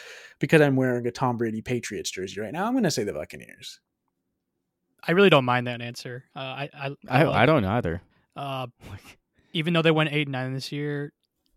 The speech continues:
Speaker 2: e-, everyone's, you know, that cliche, everyone's at zero and zero now with the
Speaker 1: Right,
Speaker 2: playoffs
Speaker 1: yeah.
Speaker 2: starting. So, uh, y-, and obviously Tom Brady has had plenty of playoff success, so I,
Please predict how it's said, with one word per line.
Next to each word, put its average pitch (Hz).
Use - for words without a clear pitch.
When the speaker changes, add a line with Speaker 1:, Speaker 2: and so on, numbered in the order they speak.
Speaker 2:
e-, 143
everyone's, 151
you 143
know, 139
that 135
cliche, 147
everyone's 151
at 147
zero 147
and 147
zero 147
now 120
with 127
the 196
Speaker 1:
Right, 190
Speaker 2:
playoffs 135
Speaker 1:
yeah. 202
Speaker 2:
starting. 120
So, 135
uh, 127
y-, 143
and 135
obviously 139
Tom 135
Brady 131
has 123
had 127
plenty 123
of 120
playoff 123
success, 120
so -
I, 127